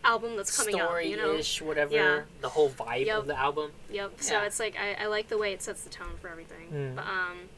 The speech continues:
Speaker 1: so yeah, I actually ended up really enjoying that, even though at first I didn't think I was necessarily gonna like it as much as I did, but I really do.
Speaker 2: Mm.
Speaker 1: And then I just really quickly wanted to, like, shout out Only One Of, 'cause right now they're doing this, like, series where they're having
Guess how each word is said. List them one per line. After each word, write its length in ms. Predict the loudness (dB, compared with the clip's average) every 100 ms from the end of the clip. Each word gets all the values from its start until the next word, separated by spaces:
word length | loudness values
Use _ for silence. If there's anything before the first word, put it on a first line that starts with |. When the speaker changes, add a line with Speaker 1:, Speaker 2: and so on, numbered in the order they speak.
| -20 -20 -20 -20 -20 -20 -18
Speaker 1:
so 140 | -6 0
yeah, 100 | 2
I 180 | 2 0
actually 220 | -2 -8
ended 200 | -6 -6
up 160 | -6 -2
really 200 | -2 -2
enjoying 340 | -4 -8 -10
that, 160 | -12 -10
even 160 | -6 -2
though 100 | -2
at 100 | -2
first 280 | -4 -4 -4
I 80 | -8
didn't 180 | -8
think 180 | -10 -10
I 60 | -10
was 120 | -12
necessarily 440 | -12 -12 -10 -12 -12
gonna 380 | -14 -12 -14 -16 -18 -20 -18
like 240 | -12 -10 -6
it 80 | -4
as 160 | -4
much 160 | -4 -2
as 80 | -2
I 80 |
did, 320 | 0 0 0 -2 -12 -20 -20 -12
but 100 | -4
I 40 | -2
really 240 | 0 0
do. 360 | -2 -8 -10 -14 -18 -20 -16 -12
Speaker 2:
Mm. 60 |
Speaker 1:
And 80 | -4 -2
then 100 | 2
I 80 | 2
just 140 | 2
really 160 | 0 0
quickly 260 | 2 4
wanted 260 | 4 2 0
to, 80 | -2
like, 180 | -2 -2
shout 280 | 0 2
out 220 | 2 -2 -4 -18 -16 -6
Only 260 | -2 2
One 240 | 2 2 0
Of, 320 | -2 -4 -6
'cause 400 | -6 -4 -2 -2
right 180 | -2 2
now 160 | 4 6
they're 160 | 4
doing 320 | 4 2 2
this, 220 | 0 -2 -2
like, 160 | -4
series 640 | -4 -2 0 2 2 0 -2
where 120 | -6
they're 160 | -6 -2
having 480 | -2 -2 -4 -6